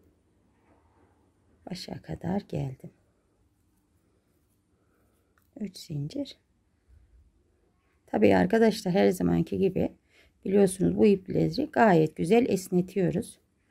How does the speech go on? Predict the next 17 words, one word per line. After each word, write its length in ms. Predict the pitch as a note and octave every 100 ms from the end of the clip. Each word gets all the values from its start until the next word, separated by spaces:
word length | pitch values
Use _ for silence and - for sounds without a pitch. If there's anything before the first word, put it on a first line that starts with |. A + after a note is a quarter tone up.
| _ _ _ _ _
Eğer 280 | - G#2+ G#2+ - _ -
ipiniz 720 | - - F3+ G#3 - - - _
ince 360 | - A3+ - G3+
ip, 240 | E3+ - - - _ -
bazen 340 | B3 C#4+ D4+
altın 400 | C#4 C4 C#4 C#4
başağınki 520 | C4 B3 C4+ C4 B3+ B3+
de 60 |
ince 240 | F#3 F3 E3+
çıkabiliyor 680 | - F3 D#3 D#3+ G3+ C#4
da 60 | G3+
arkadaşlar. 640 | F3 G3 E3+ - B3 B3
Leylak 400 | C4+ A3+ F#3 F#3
olursa 320 | G#3 F#3 A3+
leylaklar 680 | C4+ A3+ F3+ E3 - B3+ A#3
daha 200 | G3+ F#3+
ince. 420 | C#3+ C3 A3